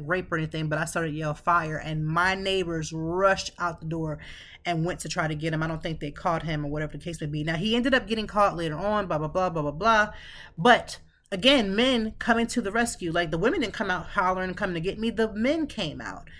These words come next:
Back in the day, men used to stand up for women, um, to some degree. And now you can sit around and watch something like that happen and just stand there and do nothing. Now, some people will say, "Well, she, I ain't saying she deserved it, but I'm saying she deserved it."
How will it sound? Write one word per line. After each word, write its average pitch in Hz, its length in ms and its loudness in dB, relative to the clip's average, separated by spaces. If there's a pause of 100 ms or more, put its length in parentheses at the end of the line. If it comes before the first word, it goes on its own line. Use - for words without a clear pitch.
(480)
Back 240 200 10
in 247 60 2
the 226 100 4
day, 247 260 2
men 220 460 0
used 214 320 -4
to 185 60 -10
stand 202 300 -2
up 208 140 -4
for 180 140 -6
women, 151 460 -4 (240)
um, 151 300 -4
to - 120 -10
some 175 300 -2
degree. 156 420 -4
And 170 180 -4
now 196 600 0 (520)
you 240 140 2
can 240 140 0
sit 233 200 0
around 214 260 2
and 175 80 -2
watch 208 200 4
something 196 260 -6
like 180 160 0
that 180 160 2
happen 190 520 -2
and 175 260 -4
just 170 240 -2
stand 190 340 -2
there 202 140 0
and 190 80 -4
do 202 140 -6
nothing. 196 420 -4 (420)
Now, 202 120 4
some 294 260 6
people 277 240 2
will 190 140 -2
say, 170 400 2
"Well, 160 120 -2
she, 220 480 -2 (280)
I 185 120 2
ain't 208 180 4
saying 214 240 2
she - 160 -4
deserved 170 580 0
it, 160 200 0
but 165 140 2
I'm 170 180 2
saying 175 320 0
she 170 160 -4
deserved 156 480 0
it." 143 240 -8